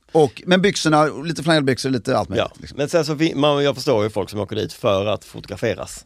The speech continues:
Speaker 2: Då kan man inte bara ha med sig en,
Speaker 1: Det
Speaker 2: eh,
Speaker 1: förstår jag
Speaker 2: kavaj.
Speaker 1: också, men det, det är också uttrycket vad du utstrålar
Speaker 2: Ja.
Speaker 1: i den här... Jag har gärna med mig en hatt, för jag peacockar gärna
Speaker 2: Ja.
Speaker 1: lite, men
Speaker 2: Mm.
Speaker 1: det måste ske. Men hur man packar, det är extremt enkelt.
Speaker 2: Mm.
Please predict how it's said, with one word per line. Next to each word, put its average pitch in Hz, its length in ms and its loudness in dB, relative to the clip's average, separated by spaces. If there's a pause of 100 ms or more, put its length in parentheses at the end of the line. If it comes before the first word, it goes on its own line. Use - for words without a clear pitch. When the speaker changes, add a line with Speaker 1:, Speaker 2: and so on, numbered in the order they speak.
Speaker 2:
Då 131 200 0
kan 131 140 0
man 123 100 0
inte 113 140 -6
bara 107 140 2
ha 101 80 -2
med 98 200 -4
sig 101 300 -2
en, 95 200 -4
Speaker 1:
Det 185 80 2
Speaker 2:
eh, 196 60 2
Speaker 1:
förstår 208 200 0
jag 180 120 6
Speaker 2:
kavaj. 147 60 4
Speaker 1:
också, 143 220 0
men 135 120 2
det, 156 80 0
det 151 140 0
är 151 100 -2
också 156 180 -2
uttrycket 160 680 0
vad 127 120 0
du 135 60 0
utstrålar 123 960 0
Speaker 2:
Ja. 107 120 0
Speaker 1:
i 104 40 0
den 101 200 0
här... 92 420 -2 (580)
Jag 90 120 -4
har 110 60 4
gärna 160 160 0
med 101 120 -6
mig 98 60 -8
en 87 40 -12
hatt, - 440 -8
för 127 80 -2
jag 101 140 0
peacockar 165 400 0
gärna 98 200 0
Speaker 2:
Ja. 107 60 0
Speaker 1:
lite, 139 280 0
men 120 180 2
Speaker 2:
Mm. 117 140 -6 (120)
Speaker 1:
det 147 160 -6
måste 143 240 0
ske. 101 160 -4 (240)
Men 196 160 4
hur 180 100 4
man 196 140 2
packar, 151 300 2
det 139 160 -2
är 165 40 -2
extremt 113 360 0
enkelt. 80 300 -10
Speaker 2:
Mm. 107 200 -6